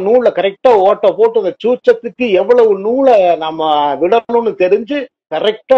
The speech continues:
வே-, சென்டரா பண்ணி அந்த, அந்த சூச்சம் பண்ணுச்சுன்னா ரெண்டு பேர் வேணும் பட்டம் விடுறதுக்கு. ஒருத்தர் ஒரு ஐம்பது அடி தூரம் தள்ளி நின்னுட்டு அந்த பட்டத்தை அந்த காற்று திசையில்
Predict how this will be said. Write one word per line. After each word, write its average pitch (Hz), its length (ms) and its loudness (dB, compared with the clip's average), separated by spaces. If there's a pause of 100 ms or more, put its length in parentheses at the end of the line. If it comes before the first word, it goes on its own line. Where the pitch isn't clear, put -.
வே-, 180 240 2
சென்டரா 208 360 2 (120)
பண்ணி 180 260 -2 (140)
அந்த, 131 240 -8 (180)
அந்த 120 140 -14 (320)
சூச்சம் 175 360 -8
பண்ணுச்சுன்னா 117 460 -10 (540)
ரெண்டு 196 320 -2
பேர் 226 280 4
வேணும் 156 260 -2
பட்டம் 131 280 -6
விடுறதுக்கு. 110 420 -14 (180)
ஒருத்தர் 165 300 0
ஒரு 156 80 2 (120)
ஐம்பது 196 320 0
அடி 156 180 -2
தூரம் 185 320 -2
தள்ளி 160 320 -2
நின்னுட்டு 156 500 -4
அந்த 139 120 -6 (340)
பட்டத்தை - 600 -10
அந்த 135 120 -6 (160)
காற்று 156 640 -6
திசையில் 123 480 -8